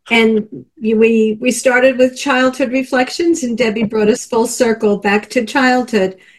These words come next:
And where are those innocent, wonderful, spontaneous days when truth seemed to come so easily? Well, thank you for joining us on Echo This.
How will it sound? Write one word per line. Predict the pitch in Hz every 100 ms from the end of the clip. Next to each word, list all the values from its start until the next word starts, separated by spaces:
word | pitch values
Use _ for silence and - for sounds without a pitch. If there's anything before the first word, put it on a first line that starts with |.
| _ -
And | 220 214 208 208 - _ _ _ _ _ _ _ _
where | 220 233 240
are | 240
those | 226 220 214
innocent, | 220 214 214 214 220 202
wonderful, | 208 196 196 208 214
spontaneous | 202 - 190 190 190 202 202 202 202 -
days | 185 185 180 -
when | 185
truth | 190 233 214
seemed | 214 - 196 190
to | 214
come | - 208 190
so | - 196 175
easily? | 175 170 196 180 170 175 - _ _ _ _ _ _ - - _ _ -
Well, | 214
thank | 254 240 254
you | 254
for | 262
joining | 226 208 220 208 214 214
us | 220 226 254 - - - _ _ 185
on | 185 170
Echo | 208 202 220 208
This. | 180 175 214 - - -